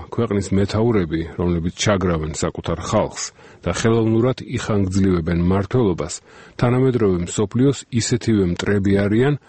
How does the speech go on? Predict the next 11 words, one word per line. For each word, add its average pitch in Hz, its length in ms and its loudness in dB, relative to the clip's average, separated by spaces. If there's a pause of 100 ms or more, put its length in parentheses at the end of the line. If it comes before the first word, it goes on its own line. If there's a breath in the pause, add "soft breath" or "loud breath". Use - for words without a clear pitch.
(220 loud breath)
როგორებიც 110 560 0
საერთაშორისო 107 800 0 (100)
ტერორისტული 95 800 0
ორგანიზაციების 90 960 0
ხელმძღვანელები. 87 800 -2 (340 loud breath)
ეს 127 180 0
სერიოზული 107 540 2
განცხადება 95 640 0
იყო, 82 220 -10 (280 loud breath)
ამიტომ 107 320 2
ჩვენ 98 220 0